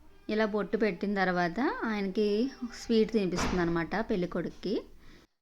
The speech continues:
స్వీట్ తినిపిస్తుంది. పెళ్ళికూతురు వాళ్ళ అక్క అని చెప్పాను కదా, ఆ వెనకాల ఉన్న అమ్మాయి పెళ్ళికూతురు వాళ్ళ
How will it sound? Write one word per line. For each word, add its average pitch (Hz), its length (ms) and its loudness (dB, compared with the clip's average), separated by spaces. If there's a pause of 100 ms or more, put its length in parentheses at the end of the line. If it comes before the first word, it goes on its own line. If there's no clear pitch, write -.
(320)
స్వీట్ 226 320 -12
తినిపిస్తుంది. 208 640 -6
పెళ్ళికూతురు 214 480 2
వాళ్ళ 196 140 6
అక్క - 180 -4
అని 202 140 2
చెప్పాను 185 300 -2
కదా, 180 200 0
ఆ 214 40 4
వెనకాల 196 420 2
ఉన్న 185 180 0
అమ్మాయి 180 260 -2
పెళ్ళికూతురు 180 520 -2
వాళ్ళ 185 140 0